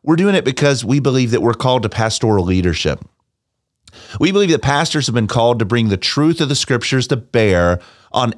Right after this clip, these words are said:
every facet of God's people's lives. We don't want to produce a people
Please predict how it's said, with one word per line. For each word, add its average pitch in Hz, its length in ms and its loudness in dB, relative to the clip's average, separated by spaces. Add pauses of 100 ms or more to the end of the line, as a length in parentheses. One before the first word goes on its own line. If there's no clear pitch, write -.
every 156 380 0
facet 123 840 -2
of 104 160 -2
God's 120 400 0
people's 104 540 -2
lives. 85 640 -2 (840)
We 151 140 2
don't 220 240 2
want 202 220 2
to 269 60 0
produce 110 340 0
a 107 40 0
people 90 540 0